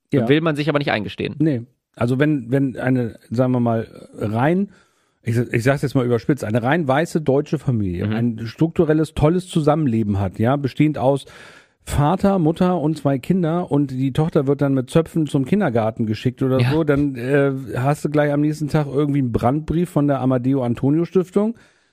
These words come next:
Speaker 1: ja, und sagt, nee, das können wir nicht machen. Ja,
Speaker 2: Ja, oder
Speaker 1: weil
Speaker 2: irgendeine
Speaker 1: ihr seid
Speaker 2: Erzieherin,
Speaker 1: rechts.
Speaker 2: irgendeine Erzieherin beschwert sich dann,
Speaker 1: Ja.
Speaker 2: ja, weil, weil sie hat halt den neuesten Belltower News Taz Artikel gelesen,
Speaker 1: Ja.
Speaker 2: wo es dann, wo es dann heißt, oh, die Kinder kommen gepflegt mit Zöpfen zur Schule.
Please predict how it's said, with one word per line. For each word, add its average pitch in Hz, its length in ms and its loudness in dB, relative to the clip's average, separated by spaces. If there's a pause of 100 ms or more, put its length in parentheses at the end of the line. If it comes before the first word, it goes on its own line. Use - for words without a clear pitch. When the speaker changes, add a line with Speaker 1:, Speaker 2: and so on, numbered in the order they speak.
(120)
Speaker 1:
ja, 131 100 4
und 139 80 0
sagt, 139 200 0
nee, 131 80 2
das 127 140 -2
können 156 160 4
wir 143 60 2
nicht 131 100 2
machen. 180 400 0 (220)
Ja, 123 120 2
Speaker 2:
Ja, 151 60 4
oder 147 100 2
Speaker 1:
weil 135 80 2
Speaker 2:
irgendeine 139 240 0
Speaker 1:
ihr - 60 -6
seid 165 160 4
Speaker 2:
Erzieherin, 175 260 2
Speaker 1:
rechts. 151 160 -12 (100)
Speaker 2:
irgendeine 147 260 0
Erzieherin 156 360 -2
beschwert 147 380 -2
sich 175 160 -6
dann, 151 180 -2
Speaker 1:
Ja. 285 200 2
Speaker 2:
ja, 151 220 -2
weil, 139 300 2
weil 135 140 2
sie 139 80 0
hat 143 100 -2
halt 143 140 0
den 131 100 -2
neuesten 135 460 -2
Belltower 131 400 -2
News 131 220 -4
Taz - 200 -4
Artikel 151 320 -4
gelesen, 156 460 -4
Speaker 1:
Ja. 175 140 4
Speaker 2:
wo 143 40 2
es 139 80 -2
dann, 139 340 0
wo 131 40 -4
es 127 80 -6
dann 135 100 -4
heißt, 135 200 -4
oh, 160 100 -2
die 131 100 -4
Kinder 165 260 -2
kommen 151 200 -2
gepflegt 139 340 -6
mit 139 140 -4
Zöpfen 151 380 -4
zur 131 140 -2
Schule. 208 380 0